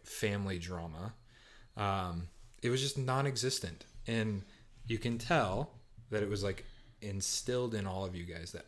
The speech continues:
honor is important. Honored up to your mother and father, honored down to children,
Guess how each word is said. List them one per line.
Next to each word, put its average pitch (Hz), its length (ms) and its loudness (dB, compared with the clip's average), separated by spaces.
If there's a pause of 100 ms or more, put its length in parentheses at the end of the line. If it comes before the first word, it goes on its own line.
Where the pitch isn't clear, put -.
honor 104 340 2
is 95 100 0
important. 87 440 -4
Honored 104 400 0 (540)
up 107 140 -2
to - 120 0
your 92 280 0
mother 92 240 -2
and 87 100 -2
father, 123 500 6
honored 95 300 -2
down 95 300 -2
to 92 280 0 (120)
children, 110 560 2